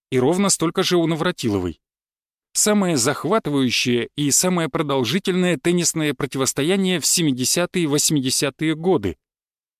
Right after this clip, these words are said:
Не менее интересное соперничество между Боргом и Макенроем продлилось всего три года, ограничившись четырнадцатью поединками,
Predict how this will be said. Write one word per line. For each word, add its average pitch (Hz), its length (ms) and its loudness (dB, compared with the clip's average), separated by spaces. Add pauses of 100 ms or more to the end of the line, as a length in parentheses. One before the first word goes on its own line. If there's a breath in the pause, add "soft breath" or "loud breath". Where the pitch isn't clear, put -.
(880)
Не 139 140 4
менее 143 460 4
интересное 147 580 2
соперничество 151 800 0
между 143 300 0
Боргом 135 540 2
и 151 160 2
Макенроем 151 640 2
продлилось 165 580 0
всего 170 320 0
три 190 200 -2
года, 160 400 0 (240)
ограничившись 160 760 0
четырнадцатью 180 640 0
поединками, 131 720 0